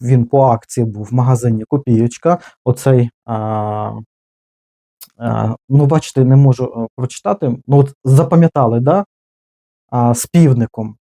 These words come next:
Це для прибирання ватної кімнати. Дуже хороший засіб. Якщо я не помиляюсь, він по акції в Копієчці був, а, сто тридцять гривень по акції, так, сто вісімдесят. Тому, а,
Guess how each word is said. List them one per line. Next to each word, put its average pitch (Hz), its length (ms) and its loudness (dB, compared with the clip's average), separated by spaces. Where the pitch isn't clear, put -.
Це 190 360 2
для 131 400 0
прибирання 123 600 2
ватної 120 400 -2
кімнати. 117 500 -2
Дуже 127 540 2
хороший 117 460 -4
засіб. 147 380 -6
Якщо 131 220 -2
я 143 60 4
не 139 80 4
помиляюсь, 139 560 0
він 139 120 2
по 170 80 0
акції 165 340 0
в - 20 -12
Копієчці 135 500 -2
був, 165 240 -2
а, 113 200 -4
сто 180 640 0
тридцять 143 400 2
гривень 127 420 2
по 117 100 -4
акції, 104 340 -6
так, 135 180 -2
сто 139 180 2
вісімдесят. 127 580 0
Тому, 151 380 4
а, 113 300 -4